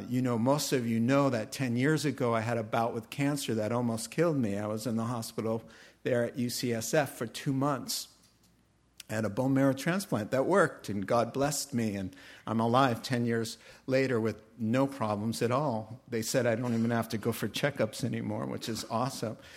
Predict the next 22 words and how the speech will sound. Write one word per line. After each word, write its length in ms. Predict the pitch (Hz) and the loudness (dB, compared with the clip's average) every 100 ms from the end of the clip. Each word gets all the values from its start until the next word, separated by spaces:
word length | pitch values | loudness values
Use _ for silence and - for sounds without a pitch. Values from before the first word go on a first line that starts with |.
| - - | -6 4
But 300 | 151 - - - - | 4 4 -6 -20 -4
my 140 | 170 214 | 2 4
wife 320 | 247 320 262 | 4 4 2
and 80 | 220 | 2
I 140 | 143 | 2
like 400 | 143 170 208 214 | 2 0 -2 -6
to 100 | 185 | -8
kind 400 | 160 - 202 202 | -6 -4 -2 -2
of 140 | 151 | -4
bring 240 | 139 185 208 | -4 -2 -2
it 160 | 170 - | -4 -8
up 320 | - 170 160 131 | -8 -8 -8 -8
and 160 | 113 | -8
talk 400 | - 147 170 - | -8 -8 -8 -4
about 340 | 117 113 98 90 | -6 -6 -8 -8
it 120 | - | -6
because, 400 | 143 147 139 - - - - | -2 2 0 -2 -12 -4 0
I 60 | |
mean, 180 | 143 156 | 2 2
it 120 | 156 | 2
was 200 | 151 139 | 0 0
a, 220 | 131 127 | 0 -2